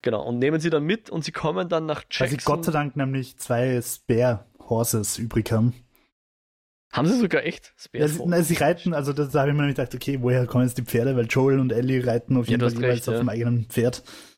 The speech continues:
Speaker 1: Hm. <laughs> Stimmt. Ja.
Speaker 2: Naja, vielleicht sind dafür andere zu zweit auf dem Pferd gesessen oder so.
Speaker 1: Ja, das könnte sein, ja. Und sie kommen nach Jackson,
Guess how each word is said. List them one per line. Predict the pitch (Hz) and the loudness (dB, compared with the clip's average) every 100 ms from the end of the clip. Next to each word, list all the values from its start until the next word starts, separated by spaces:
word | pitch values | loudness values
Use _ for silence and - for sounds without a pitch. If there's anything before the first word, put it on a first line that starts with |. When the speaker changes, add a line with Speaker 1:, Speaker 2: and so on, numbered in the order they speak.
| _ | _
Speaker 1:
Hm. | 165 170 113 _ | 0 0 -2 _
<laughs> | 160 147 - 202 - 269 - _ - | 0 0 0 -2 0 -2 -2 _ -14
Stimmt. | - - 135 - - - _ _ _ _ _ _ - - - - - _ _ _ _ _ _ | -8 -2 -2 -4 -12 -20 _ _ _ _ _ _ -20 -20 -20 -20 -20 _ _ _ _ _ _
Ja. | 120 127 | 2 2
Speaker 2:
Naja, | 120 85 | 0 -4
vielleicht | - 117 120 - | -8 -4 -4 -2
sind | 131 123 - - _ _ _ | -2 -2 -6 -14 _ _ _
dafür | 123 - 120 - | -4 0 0 2
andere | 113 113 107 104 | 0 2 0 -2
zu | 104 | -6
zweit | - 87 101 | -4 -4 -4
auf | |
dem | 107 | -4
Pferd | 107 82 | -4 -6
gesessen | - - - 92 | -6 -6 -4 -4
oder | 69 | -6
so. | - - - - | -10 -12 -16 -8
Speaker 1:
Ja, | 101 107 | -2 -2
das | 113 | -2
könnte | - 92 | -6 -6
sein, | 65 | -6
ja. | 67 | -8
Und | - - - - - - - - - _ _ _ _ 143 | -10 -14 -20 -18 -10 -10 -10 -16 -20 _ _ _ _ -2
sie | 143 | 0
kommen | 170 196 | 0 0
nach | 175 - | -4 -6
Jackson, | - 180 - - 170 | -4 -4 -6 -8 -8